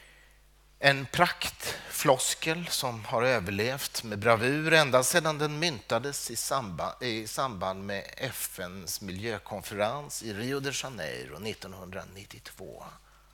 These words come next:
Sustainable development. Och det är naturligtvis alldeles utmärkt. En institution.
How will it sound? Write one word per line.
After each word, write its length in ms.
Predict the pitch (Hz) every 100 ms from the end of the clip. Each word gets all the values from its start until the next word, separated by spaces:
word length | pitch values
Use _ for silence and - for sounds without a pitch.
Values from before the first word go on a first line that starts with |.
| - - - - - -
Sustainable 1160 | - - 107 - - - 117 113 117 107 110 101 104 - -
development. 1300 | 101 95 - - - - - - - - - - - - - _ _ - - - - - -
Och 120 | 190
det 240 | 190 202 214
är 60 |
naturligtvis 800 | 196 185 - 147 110 - 113 - -
alldeles 840 | - 151 90 - - - - - -
utmärkt. 1200 | 87 - - - - - - - - - - - - _ _ _ _ _ - - - - _ _ _ _ _ _ _ _ -
En 160 | 139
institution. 1120 | 123 147 123 - 147 139 - - 156 - -